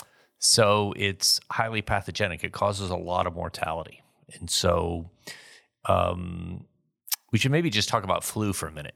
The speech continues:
right? So we think about the flu, and people get the flu. And so birds get the flu, and pigs get the flu, and dogs get the flu, and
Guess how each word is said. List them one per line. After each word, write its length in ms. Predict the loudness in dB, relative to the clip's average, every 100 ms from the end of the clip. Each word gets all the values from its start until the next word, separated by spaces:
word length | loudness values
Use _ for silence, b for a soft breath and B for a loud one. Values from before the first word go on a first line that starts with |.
| _ 0
right? 300 | 2 0 -4
So 460 | -4 -4 -4 -4
we 180 | -2 -2
think 180 | 0 0
about 420 | 2 2 2 -8
the 100 | -6
flu, 600 | -4 0 2 2 0 -2
and 560 | -2 -4 -2 -4 -6 0
people 240 | 0 0
get 200 | -4 -4
the 60 | -6
flu. 520 | -6 -8 -6 -6 -4
And 180 | -2 -2
so 840 | 0 0 0 -2 -4 -4 -4 -6 B B _
birds 300 | 0 2 0
get 180 | -4 -4
the 100 | -6
flu, 480 | -4 -4 -4 -4 -4
and 140 | -6
pigs 300 | -6 -4 -4
get 200 | -6 -6
the 80 | -8
flu, 500 | -6 -4 -2 -2 -4
and 240 | -6 -2
dogs 340 | 2 2 0 -6
get 200 | -10 -10
the 80 | -10
flu, 580 | -6 -4 -4 -4 -6
and 640 | -8 -8 -8 -10 -12 -14